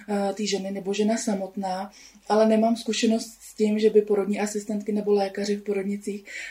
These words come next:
tyhle techniky používali, i když vím, že o nich samozřejmě vědí. Eh, my jsme dokonce s jemným zrození u nás na jihu měli přednášku i na fakultě zdravotní pro porodní asistentky, aby zkrátka věděli,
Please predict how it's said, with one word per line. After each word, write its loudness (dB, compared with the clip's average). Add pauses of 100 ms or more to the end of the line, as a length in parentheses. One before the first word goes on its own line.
tyhle 8
techniky 2
používali, 0 (300)
i 2
když -2
vím, 8
že 8
o 4
nich 8
samozřejmě 6
vědí. -4 (460)
Eh, 0 (240)
my 0
jsme -2
dokonce 2
s 0
jemným 2
zrození 2
u -2
nás -2
na 2
jihu 4
měli 4
přednášku -4
i 0
na -8
fakultě 0
zdravotní 6 (400)
pro 0
porodní 4
asistentky, -4
aby -2
zkrátka -2
věděli, 4